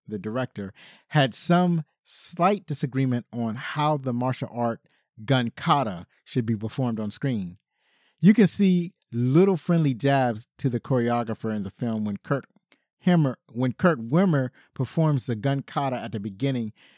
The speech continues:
You see it's very fluid and smooth. The way it's actually used in the film is very rigid, with a few flowing moves thrown in. Also, in Angus McFadden's speech to the clerics in training, he says,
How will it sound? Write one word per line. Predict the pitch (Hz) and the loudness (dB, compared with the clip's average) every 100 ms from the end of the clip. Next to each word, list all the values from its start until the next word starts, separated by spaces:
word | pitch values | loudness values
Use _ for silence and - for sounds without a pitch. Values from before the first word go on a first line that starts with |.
| _ | _
You | - 147 | 0 0
see | - 220 202 151 | 2 2 2 0
it's | 135 | 0
very | 120 143 151 | 0 2 2
fluid | 131 143 139 131 | 0 2 2 2
and | 107 | -2
smooth. | - 131 123 101 92 - _ _ _ _ - | -4 -2 0 -2 -8 -16 _ _ _ _ 0
The | 131 | 2
way | 151 160 | 4 2
it's | 139 120 - | -2 -6 -6
actually | 151 165 156 147 | -4 -2 0 2
used | 135 131 113 | 2 0 0
in | |
the | 120 | -4
film | - 147 135 117 | 0 0 0 -2
is | 123 104 | -6 -4
very | 110 117 | -2 -2
rigid, | 104 98 156 156 120 104 _ _ _ _ | -4 2 4 4 -2 -4 _ _ _ _
with | 107 123 110 | 0 0 0
a | 110 | -8
few | - - 165 165 | -10 2 4 4
flowing | 147 - 147 147 123 | 0 -2 0 2 2
moves | 110 107 107 - | 0 -2 -4 -6
thrown | 117 110 110 | -4 -2 -2
in. | 110 95 92 - _ _ _ - | -2 -4 -8 -14 _ _ _ 2
Also, | 160 196 - 127 | 4 4 2 0
in | 120 120 - | 0 -6 0
Angus | 156 170 160 147 - | 2 4 2 0 -2
McFadden's | 127 110 - 147 139 123 - | -8 -8 -2 0 0 -2 -6
speech | - 151 127 - - - | -2 0 0 -6 -18 -6
to | 127 | -4
the | 107 | -4
clerics | - - 151 135 - | -6 0 0 0 -4
in | 110 | -8
training, | - 160 143 113 | -4 -4 -2 -2
he | 107 123 | -4 -6
says, | - 131 120 113 | -4 -2 -2 -2